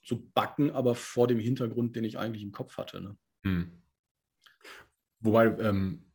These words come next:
Speaker 2: was du sagtest, dass man passiv dran weiterarbeitet, das ist ja so ein
Speaker 1: Mhm.
Speaker 2: bisschen das, was man auch sonst im Leben oft mitkriegt, weil da hatten wir ja auch viel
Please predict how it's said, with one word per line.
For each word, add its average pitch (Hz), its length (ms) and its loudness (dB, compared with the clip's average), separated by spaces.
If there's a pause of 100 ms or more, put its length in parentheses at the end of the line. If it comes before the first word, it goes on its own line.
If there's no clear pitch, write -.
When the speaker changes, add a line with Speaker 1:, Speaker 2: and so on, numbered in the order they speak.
(760)
Speaker 2:
was 131 220 0
du 123 80 0
sagtest, 127 320 4
dass 120 120 4
man 110 160 2
passiv - 360 -2
dran 104 200 2
weiterarbeitet, 85 720 2
das 95 100 -2
ist 110 140 -4
ja 117 80 4
so 107 80 2
ein 101 60 4
Speaker 1:
Mhm. - 40 6
Speaker 2:
bisschen 165 240 4
das, 104 180 2
was 113 140 4
man 104 140 2
auch 90 160 0
sonst 107 380 0
im 110 180 0
Leben 101 440 2
oft - 420 -4 (1500)
mitkriegt, 107 440 2
weil 104 120 6
da 98 80 6
hatten 110 160 2
wir 113 100 6
ja 98 180 4
auch 107 140 2
viel 107 260 0